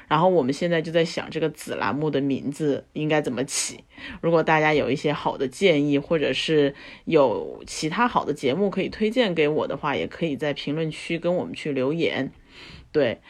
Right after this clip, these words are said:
本来这一期其实我请了一个嘉宾，但是因为这位嘉宾最近也是，我发现大家最近的工作都非常的忙，就约一个人可能约好久好久都不，都约不到，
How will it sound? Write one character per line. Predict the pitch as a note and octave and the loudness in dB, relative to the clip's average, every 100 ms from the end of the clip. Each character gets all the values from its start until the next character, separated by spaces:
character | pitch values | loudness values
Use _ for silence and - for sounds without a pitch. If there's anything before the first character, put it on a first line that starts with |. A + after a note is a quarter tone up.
| - - | -20 0
本 | E3 | 6
来 | E3 A#3 | 8 8
这 | D#4 C4+ | 6 4
一 | |
期 | - - A3 | 2 0 0
其 | G3+ F3 | 2 2
实 | E3+ | 4
我 | F3+ F3+ | 4 4
请 | - - | 0 -6
了 | D3 | -2
一 | C3+ | -2
个 | |
嘉 | D3+ D3+ C#3+ | 0 0 2
宾， | D#3 C#3+ C3+ | 2 2 2
但 | F3+ F3 | 2 2
是 | - | 6
因 | F3+ C#3 - | 6 6 8
为 | G#3+ E3+ - - - - - - | 6 6 -2 -8 -4 -2 -4 2
这 | G#3+ | 4
位 | F3 | 6
嘉 | F3+ E3 | 6 6
宾 | E3 E3+ E3+ | 6 2 2
最 | F3+ | 2
近 | D#3+ D#3 | 4 2
也 | C3+ | 2
是， | B2+ - D3+ C#3 D3 | 0 0 2 2 2
我 | - E3 | 2 6
发 | A3+ | 8
现 | A#3+ | 8
大 | A#3 B3 | 8 8
家 | A#3+ | 6
最 | F3+ G3 | 4 4
近 | F#3 | 4
的 | |
工 | D#3+ F#3+ | 2 2
作 | F#3+ F3 | 2 2
都 | E3+ | 2
非 | - D#3+ | 2 2
常 | E3+ B2+ | 2 -4
的 | |
忙， | A2 - - - - - | -4 -6 -8 -16 -20 -2
就 | G#3 | 2
约 | F#3+ G#3+ G#3 | 6 8 8
一 | E3 | 8
个 | F3+ | 8
人 | D3+ D3 | 6 4
可 | F3+ | 0
能 | C#3+ D3 | 0 2
约 | D#3+ E3 E3 E3+ _ - | 8 8 6 0 _ -10
好 | - C#3 D#3+ | 2 4 4
久 | D3 | 2
好 | B2+ C#3 | 2 0
久 | C#3+ A#2 - - | 2 -2 -6 2
都 | C#3 | 2
不， | C#3 D3+ - - | 2 -4 -16 2
都 | - D#3 | 6 6
约 | D#3 D3+ | 8 4
不 | D3 | 4
到， | C3 C3+ F2 | 2 2 2